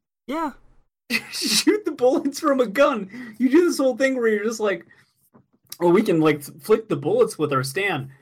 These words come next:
Speaker 2: but they're gonna have, like, a drop-off of, like, so many meters, and it's just like, you probably should just put them in a gun then.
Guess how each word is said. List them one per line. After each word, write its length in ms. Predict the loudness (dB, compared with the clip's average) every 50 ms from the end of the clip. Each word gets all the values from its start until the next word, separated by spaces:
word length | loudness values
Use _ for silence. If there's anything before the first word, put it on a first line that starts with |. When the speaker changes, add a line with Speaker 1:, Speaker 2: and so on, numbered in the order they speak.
| _ _ -6
Speaker 2:
but 140 | -4 0 2
they're 120 | 2 2
gonna 220 | 2 2 0 0
have, 240 | 0 0 0 0 0
like, 160 | 0 -2 -2
a 40 | -2 -4
drop-off 840 | -4 -2 0 0 0 0 -2 -4 -4 -4 -4 -2 -4 -6 -6 -6
of, 180 | -8 -8 -8 -6
like, 220 | -6 -6 -6 -6
so 220 | -4 -2 -2 0
many 240 | 0 -2 -2 -2 -2
meters, 480 | -2 -2 -2 -2 -2 -4 -8 -8 -10 -14
and 100 | -14 -14
it's 80 | -14
just 240 | -12 -10 -10 -10 -8
like, 240 | -8 -8 -8 -8 -10 _ _ _ _ _ _ _ _
you 80 | -20 _ _ _ _ _ _ _ _ _ _ -20 _ _
probably 340 | -10 -6 -4 -2 0 0 0
should 200 | 0 -2 -4 -4
just 160 | -6 -8 -10
put 180 | -8 -8 -6 -6
them 100 | -4 -4
in 80 | -4 -4
a 40 |
gun 300 | -4 -2 -2 -2 -2 -4
then. 340 | -6 -8 -8 -8 -10 -14 -20